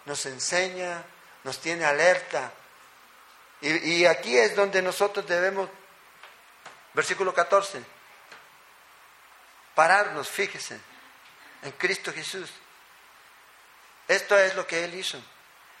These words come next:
Quien se dio a sí mismo es de Dios y Señor nuestro, Salvador, Cristo Jesús, quien se dio a sí mismo por nosotros, para redimirnos de toda iniquidad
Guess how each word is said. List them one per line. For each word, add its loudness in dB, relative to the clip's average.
Quien 0
se 0
dio 4
a 4
sí -6
mismo -8
es -10
de -4
Dios -4
y -10
Señor -6
nuestro, -12
Salvador, -6
Cristo -6
Jesús, -14
quien 2
se 0
dio 4
a 4
sí -8
mismo -8
por -2
nosotros, -6
para 8
redimirnos -4
de -4
toda 6
iniquidad 0